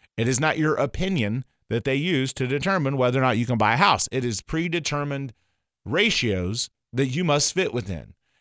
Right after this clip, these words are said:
And you may think, "Oh, it's zero percent interest, and I don't actually have to pay anything on it for five years, so it shouldn't count at all." Wrong. Basically, when it comes to qualifying for a mortgage, if you don't have massive experience in the space,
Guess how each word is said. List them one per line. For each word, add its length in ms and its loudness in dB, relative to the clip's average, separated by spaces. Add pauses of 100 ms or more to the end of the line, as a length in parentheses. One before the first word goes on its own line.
(120)
And 140 -2
you 100 0
may 160 4
think, 360 -2
"Oh, 220 6
it's 140 -2
zero 220 0
percent 380 -2
interest, 360 -4
and 80 -4
I 80 0
don't 120 -2
actually 260 0
have 120 0
to 80 -2
pay 180 6
anything 260 0
on 80 0
it 60 -6
for 100 -8
five 260 2
years, 200 0
so 80 0
it 60 0
shouldn't 260 0
count 200 4
at 80 4
all." 300 4 (260)
Wrong. 560 4 (420)
Basically, 600 2
when 140 2
it 80 -6
comes 220 0
to 80 2
qualifying 500 2
for 140 -2
a 40 0
mortgage, 400 -2
if 140 -4
you 60 -4
don't 200 -2
have 320 -2 (400)
massive 480 2
experience 600 0
in 60 0
the 60 -2
space, 500 -2